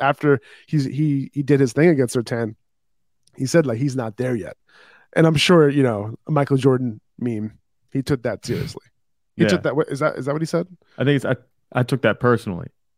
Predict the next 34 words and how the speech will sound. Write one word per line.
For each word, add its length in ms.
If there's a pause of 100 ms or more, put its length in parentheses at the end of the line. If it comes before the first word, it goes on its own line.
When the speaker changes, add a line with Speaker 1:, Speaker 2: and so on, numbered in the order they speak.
Speaker 2:
Something 220
like 160
that. 300
Speaker 1:
Wow. 60
Speaker 2:
Yeah. 220
Speaker 1:
I, 60
I 260
totally 380
messed 220
that 140
up, 120
didn't 200
I? 120 (460)
Speaker 2:
No, 140
Speaker 1:
I 80
Speaker 2:
you're 100
Speaker 1:
totally 160
Speaker 2:
fine. 80
Speaker 1:
messed 160
Speaker 2:
It 40
was 120
Speaker 1:
that 20
up. 40
Speaker 2:
close 240
enough. 220
Speaker 1:
No. 140
Speaker 2:
Like, 220
there 260
have 120
been 300
Speaker 1:
Was 140
it? 40
Speaker 2:
much 180
worse 640